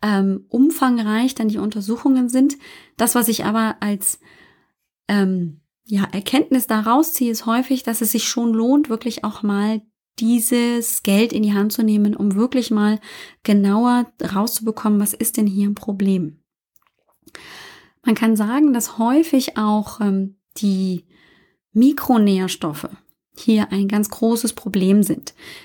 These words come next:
Denn, ähm, wenn ich eben unter Dauerstress stehe, braucht mein Körper wahnsinnig viel Nährstoffe. Und diese Mikronährstoffe haben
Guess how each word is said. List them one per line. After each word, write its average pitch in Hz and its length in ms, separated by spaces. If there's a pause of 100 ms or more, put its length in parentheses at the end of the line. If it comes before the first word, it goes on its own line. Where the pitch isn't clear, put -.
(140)
Denn, 196 360
ähm, 196 400 (120)
wenn 214 180
ich 208 120
eben 208 300
unter 208 200
Dauerstress 254 760
stehe, 240 400
braucht 220 300
mein 214 160
Körper 220 360 (100)
wahnsinnig 262 920
viel 247 480
Nährstoffe. 226 640 (640)
Und 220 140
diese 214 180
Mikronährstoffe 220 720
haben 208 400